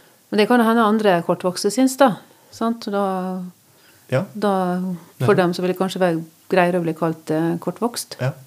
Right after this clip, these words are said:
Speaker 2: ja.
Speaker 1: Muligens. Eller så
Speaker 2: Ja.
Speaker 1: har vi som samfunn kanskje misforstått. Kan også være.
Speaker 2: Ja. Dette er ikke konstant, jeg får fasitsvar, og det er
Speaker 1: Mm.
Speaker 2: argument
Speaker 1: Mm.
Speaker 2: for og imot,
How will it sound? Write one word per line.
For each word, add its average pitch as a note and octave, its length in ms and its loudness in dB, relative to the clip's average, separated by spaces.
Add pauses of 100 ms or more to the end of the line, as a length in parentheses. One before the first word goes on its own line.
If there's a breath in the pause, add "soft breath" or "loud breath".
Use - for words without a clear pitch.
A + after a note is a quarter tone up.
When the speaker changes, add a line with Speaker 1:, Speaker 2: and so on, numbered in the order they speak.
(140)
Speaker 2:
ja. G3 60 0
Speaker 1:
Muligens. A3 480 2 (240)
Eller A3 140 0
så - 80 2
Speaker 2:
Ja. A#3+ 40 6
Speaker 1:
har A#3 40 2
vi A#3 80 4
som G3 160 0
samfunn D#3 640 2
kanskje D#3 220 -2
misforstått. D3 540 -4 (720 loud breath)
Kan G3+ 120 -2
også E3 220 -4
være. - 120 -6 (760)
Speaker 2:
Ja. B2 140 -8 (640)
Dette B2+ 200 -8
er A2+ 180 0
ikke - 160 -10
konstant, A2 560 -6
jeg A#2+ 120 -6
får A2 180 -6
fasitsvar, G#2+ 800 -4
og G#2 60 -8
det A2 80 -4
er G#2 200 0
Speaker 1:
Mm. C#3+ 80 -6
Speaker 2:
argument G#2+ 380 -4
Speaker 1:
Mm. - 40 -4
Speaker 2:
for F3+ 60 -2
og - 80 -6
imot, G2+ 320 -8